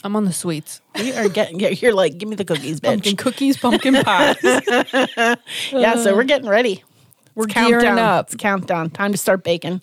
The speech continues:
Speaker 1: Yes, we hope you guys have a magical Halloween. So,
Speaker 2: Yes.
Speaker 1: of course, when we were like, "What should be our Halloween episode?"
Speaker 2: Oh, my
Speaker 1: I
Speaker 2: goodness.
Speaker 1: mentioned it earlier.
Speaker 2: Oh, yeah. There was no, there was no,
Speaker 1: There could be only one.
Speaker 2: there could be only one.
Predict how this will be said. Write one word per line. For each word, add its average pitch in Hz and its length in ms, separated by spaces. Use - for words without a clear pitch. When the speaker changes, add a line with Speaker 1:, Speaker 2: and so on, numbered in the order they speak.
Speaker 1:
Yes, - 280
we 381 120
hope - 260
you 359 60
guys 247 200
have 269 120
a 233 80
magical 202 500
Halloween. 196 580
So, 240 160
Speaker 2:
Yes. 214 220
Speaker 1:
of 349 60
course, 285 320
when 233 180
we 233 120
were 220 160
like, 190 320
"What 214 240
should 202 220
be 202 160
our 180 140
Halloween 175 540
episode?" 180 640
Speaker 2:
Oh, 208 100
my 180 140
Speaker 1:
I 185 40
Speaker 2:
goodness. 185 340
Speaker 1:
mentioned 202 380
it 214 120
earlier. 185 600
Speaker 2:
Oh, 240 80
yeah. 254 280
There 185 280
was 185 200
no, 202 440
there 269 140
was 302 180
no, 294 300
Speaker 1:
There 269 180
could 190 220
be 190 180
only 175 260
one. 160 320
Speaker 2:
there 185 100
could 202 280
be 180 160
only 175 240
one. 165 300